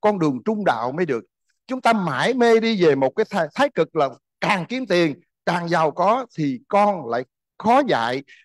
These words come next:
con lại hư, học hành nó dốt. Có đúng không? Đó là cái mặt trái cuộc đời, nó không bao giờ cho mình được toại nguyện. Đó. Thành ra khi chúng ta đến với Phật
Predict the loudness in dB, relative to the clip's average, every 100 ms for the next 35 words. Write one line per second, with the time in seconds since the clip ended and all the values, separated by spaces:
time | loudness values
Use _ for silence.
0 | _ 2 4 4 0 2 2 2 0 -4
1 | -2 -6 -4 0 2 2 _ 0 2 4
2 | 4 2 0 -10 _ _ _ _ _ _
3 | _ _ 0 2 2 0 -4 -4 -4 -2
4 | -2 -2 0 2 2 0 _ _ _ -6
5 | -2 -2 2 4 4 4 2 2 0 0
6 | -2 -4 -4 -2 -4 -4 -6 -10 -14 _
7 | _ _ _ _ _ 0 2 2 -2 _
8 | _ _ _ _ _ _ -6 -4 2 4
9 | 4 2 0 0 0 2 2 0 0 -2